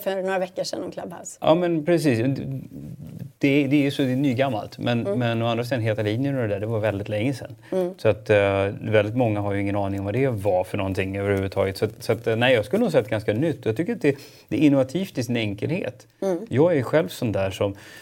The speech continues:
Speaker 2: ehm, jag ställer gärna upp om det är ett, liksom, enklare format. Jag behöver inte förbereda allt för mycket eller sådär.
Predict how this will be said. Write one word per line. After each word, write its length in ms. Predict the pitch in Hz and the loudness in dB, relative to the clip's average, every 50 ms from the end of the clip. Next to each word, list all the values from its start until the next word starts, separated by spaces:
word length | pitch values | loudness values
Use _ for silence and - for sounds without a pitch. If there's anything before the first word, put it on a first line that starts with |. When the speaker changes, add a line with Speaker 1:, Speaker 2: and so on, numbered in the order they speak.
| - _ | -18 _
Speaker 2:
ehm, 540 | - 113 104 101 101 98 98 98 98 - - - _ - | -2 0 2 2 2 2 0 -2 -4 -6 -8 -14 _ -14
jag 80 | - | -8
ställer 240 | - - 190 170 139 | -2 -2 0 0 0
gärna 280 | 117 104 101 98 101 104 | 0 0 0 0 2 2
upp 280 | 104 98 - - - | 2 0 -2 -8 -10
om 160 | 101 95 95 | -8 -6 -4
det 140 | 98 101 98 | -2 -2 -2
är 40 | 98 | -2
ett, 140 | 95 - - - - - | -4 -6 -10 -12 -10 -10
liksom, 220 | 104 104 - - - | -10 -10 -8 -4 -2
enklare 360 | 113 104 95 92 - 98 98 | -2 -2 -2 -4 -6 -6 -6
format. 520 | 95 - 98 98 95 95 95 98 98 98 - | -6 -6 -6 -4 -2 0 0 0 0 0 -2
Jag 100 | 107 101 | -2 -2
behöver 220 | 104 104 101 104 | -2 -2 -2 -2
inte 260 | 107 101 - 101 101 98 - - - | -4 -4 -4 -6 -6 -6 -10 -14 -16
förbereda 500 | - - 117 107 101 92 101 101 98 95 | -8 -2 0 0 0 0 0 -2 0 0
allt 220 | 101 101 101 98 - | -2 -2 -4 -6 -8
för 80 | - 107 | -8 -6
mycket 500 | 101 104 98 - - _ - - 104 101 | -6 -6 -8 -10 -16 _ -10 -8 -6 -6
eller 180 | 98 101 104 101 | -4 -6 -6 -6
sådär. 240 | 98 107 104 98 | -4 -4 -2 -2